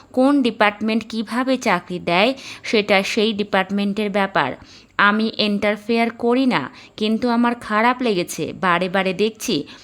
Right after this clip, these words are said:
বলছে ছাব্বিশ হাজার টিচারকে চাকরি থেকে সরিয়ে দেওয়া হলো। আবার বলছে এক মাসের মধ্যে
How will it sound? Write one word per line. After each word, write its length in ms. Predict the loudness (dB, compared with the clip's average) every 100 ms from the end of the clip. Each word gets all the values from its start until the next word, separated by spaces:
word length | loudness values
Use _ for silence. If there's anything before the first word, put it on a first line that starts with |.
| -8 -2
বলছে 640 | 2 2 2 0 0 -2 -8 _
ছাব্বিশ 540 | 0 0 2 -4 0
হাজার 280 | -2 0 -2 -2
টিচারকে 500 | -4 -2 -2 0 -2
চাকরি 440 | 0 0 0 -6
থেকে 300 | -2 0 0
সরিয়ে 440 | 0 0 2 2
দেওয়া 220 | 4 4 4
হলো। 340 | 0 -2 -4 -8 -20 -12
আবার 360 | 2 2 4 0
বলছে 500 | 0 0 0 -2 -4 -6 -10 0
এক 200 | 2 2
মাসের 400 | 0 -2 0 -2
মধ্যে 460 | 0 -2 -2 -2